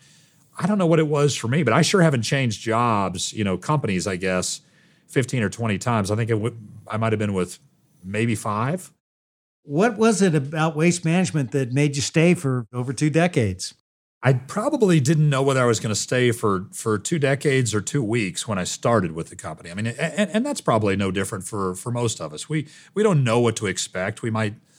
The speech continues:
Speaker 1: say, "Looks like a good opportunity, looks like a, an interesting company with, with some interesting prospects." But, but we don't know whether we're gonna really enjoy it. And, and I think what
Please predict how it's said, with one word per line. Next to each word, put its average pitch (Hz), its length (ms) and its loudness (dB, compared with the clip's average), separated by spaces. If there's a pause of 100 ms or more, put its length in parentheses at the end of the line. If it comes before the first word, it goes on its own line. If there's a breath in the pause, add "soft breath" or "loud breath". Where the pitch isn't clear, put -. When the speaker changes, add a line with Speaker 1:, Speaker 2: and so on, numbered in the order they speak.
(160 soft breath)
Speaker 1:
say, 107 260 -2
"Looks 127 260 -4
like 131 160 0
a 120 60 0
good 120 160 0
opportunity, 117 800 0
looks 110 240 -4
like 110 180 -4
a, 98 300 -2 (380 soft breath)
an 98 100 -6
interesting 104 720 -2
company 104 460 -4
with, 95 300 -6
with 92 240 -8
some 95 280 -8
interesting 101 460 -10
prospects." 113 680 -2 (1000 soft breath)
But, 165 260 -2
but 180 140 0
we 233 100 0
don't 113 300 0
know 117 280 6
whether 110 300 4
we're 104 140 2
gonna 98 180 -2
really 104 260 0
enjoy 95 380 -2
it. 85 240 -6
And, 107 160 -4
and 117 160 -4
I 117 120 -2
think - 220 -4
what 120 200 0